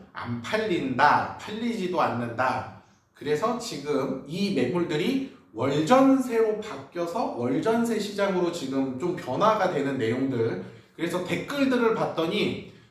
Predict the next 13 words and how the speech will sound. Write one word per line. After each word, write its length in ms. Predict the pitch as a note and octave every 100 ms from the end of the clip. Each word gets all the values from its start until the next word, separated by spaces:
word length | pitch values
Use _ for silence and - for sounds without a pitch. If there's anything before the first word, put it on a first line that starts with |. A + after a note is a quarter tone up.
| _
다 420 | - D4 D4 B3+
좋은 400 | - F3+ C4+ C4
반응들의 580 | G#3 E3+ F3 E3+ E3 D#3+
댓글들이에요, 800 | D3 B2 A3 A3+ B2 A#2 G#2+ F#2+
사실. 420 | - D#3+ B2+ G2 - - - _
"아, 420 | F3+ - - - - _
가격을 480 | D3+ F3 G3+ G3+ G3+
떨어뜨려서 680 | B3 B3 B3 A#3 A3 G3+
내놓을 340 | D#3 C3 D3 D3
바에 380 | D#3+ F3 G3+ -
차라리 320 | - G#3 G3+
월전세로 680 | - B2 D#3 F#3 E3 D#3 C#3+
버티자." 840 | B2+ A#2 - D#3 C#3 B2 - -